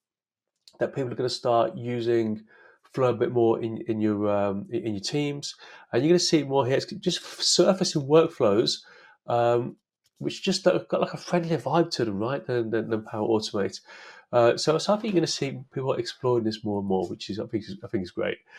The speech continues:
So due early to mid-November. Okay, so the new Teams, uh, channel experience. So you know this is, this is, this is, um,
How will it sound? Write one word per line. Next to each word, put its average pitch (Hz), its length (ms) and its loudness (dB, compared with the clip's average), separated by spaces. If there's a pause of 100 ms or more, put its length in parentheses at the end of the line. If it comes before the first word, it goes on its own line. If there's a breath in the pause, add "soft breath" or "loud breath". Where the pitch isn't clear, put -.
(200 loud breath)
So - 140 10
due 220 380 4
early 170 320 8 (120)
to 151 200 0 (100)
mid-November. 170 800 6 (1300)
Okay, - 320 -4
so - 200 0
the 226 100 6
new 254 320 6
Teams, 226 640 -2 (640 loud breath)
uh, 156 380 2 (200)
channel 165 340 0
experience. 147 420 0
So 175 80 2
you 208 160 4
know 185 180 6
this 147 240 -4
is, 127 240 0
this 120 120 -6
is, 110 180 -2 (100)
this 120 100 -8
is, 110 240 -4
um, 104 440 -2